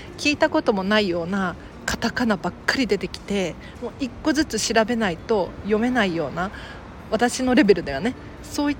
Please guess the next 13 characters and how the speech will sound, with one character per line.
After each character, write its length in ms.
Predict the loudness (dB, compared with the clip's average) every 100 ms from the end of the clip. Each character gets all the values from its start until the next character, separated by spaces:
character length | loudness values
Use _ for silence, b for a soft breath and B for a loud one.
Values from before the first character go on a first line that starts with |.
| -4
た 80 | -6
本 280 | 0 0 0
だ 100 | -2
っ 40 |
た 240 | -4 -6
ん 120 | -6 -4
で 120 | -4
す 480 | -4 -6 -4 -4 -6 -14 -14 -14 -4 2
が、 240 | 4 4 B B B B -10
こ 120 | -2 0
の 140 | 0
本 240 | 2 2
を 300 | 2 0 0